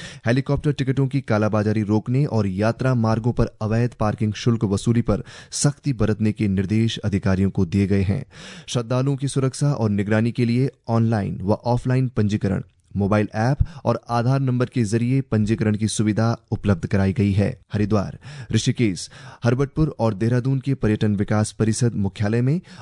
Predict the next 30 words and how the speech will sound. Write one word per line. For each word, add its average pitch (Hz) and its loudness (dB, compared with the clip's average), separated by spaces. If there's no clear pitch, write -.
ऑफलाइन 151 0
पंजीकरण 113 0
केंद्र 123 0
स्थापित 104 0
किए 107 0
गए 104 0
हैं। 101 -2
तीर्थ 110 0
यात्रा 110 2
के 110 -2
दौरान 110 2
देहरादून 135 0
स्थित 139 -2
राज्य 143 0
स्तरीय 139 0
control 120 0
room 123 0
हर 143 2
वक्त 135 -4
संचालित 104 0
रहेगा। 107 0
टोल 120 4
फ्री 131 -2
टूरिज्म 113 0
हेल्पलाइन 107 0
नंबर 113 2
शून्य 147 0
एक 110 -2
तीन 110 2
पाँच 110 -2